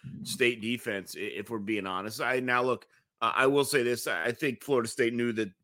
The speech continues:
this game had to be defensively like it was. They, they needed to do everything in their powers to do exactly what they did against Louisville and, and keep this a very low-scoring game. They could not rely on their offense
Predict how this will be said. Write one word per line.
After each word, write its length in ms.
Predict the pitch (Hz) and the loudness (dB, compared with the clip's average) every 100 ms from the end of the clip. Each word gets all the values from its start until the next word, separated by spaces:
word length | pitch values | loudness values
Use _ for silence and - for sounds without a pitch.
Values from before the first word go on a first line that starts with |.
| _ | _
this 220 | 123 120 - | 2 2 2
game 220 | 123 110 | 2 2
had 260 | 110 110 | 2 2
to 60 | 110 | 2
be 200 | 98 113 | -4 -4
defensively 680 | 101 98 113 107 110 107 101 | -4 -4 -2 -2 -4 -4 0
like 280 | 101 101 | 0 0
it 120 | 95 82 | -2 -2
was. 440 | 92 92 78 - - _ _ | 2 2 0 -8 -14 _ _
They, 200 | 113 113 | 6 6
they 200 | 117 123 | 8 8
needed 340 | 123 120 110 | 8 2 0
to 60 | 101 | 0
do 200 | 113 107 | 4 4
everything 440 | 110 110 101 110 | 4 2 0 0
in 80 | 101 | 0
their 120 | 101 | -2
powers 640 | 95 101 98 98 98 92 - | -2 0 2 2 0 -4 -8
to 340 | - 101 95 92 _ _ _ - - - - | -4 -2 -2 -6 _ _ _ -20 -20 -20 -2
do 240 | - 151 131 | 4 6 6
exactly 440 | 117 123 123 131 | 8 6 6 4
what 120 | 123 | 2
they 100 | 117 | 2
did 240 | 110 117 110 | 2 2 2
against 320 | 104 92 104 | 0 -4 -2
Louisville 380 | 101 82 76 - | -2 -2 -8 -6
and, 100 | 98 107 | -4 -4
and 120 | 107 | -4
keep 260 | - 113 | -4 -2
this 200 | - 107 | 0 -2
a 80 | 113 | -2
very 340 | 98 107 117 110 | -2 2 4 2
low-scoring 520 | 104 101 - 104 92 | 0 -2 -2 -2 0
game. 240 | 92 90 | -2 -2
They 120 | 101 | -2
could 200 | 101 151 | -2 0
not 160 | 131 110 | 2 2
rely 220 | 104 107 | 4 4
on 120 | 101 | 4
their 140 | 98 95 | 2 0
offense 560 | 98 101 98 90 - | 0 -2 -4 -4 -6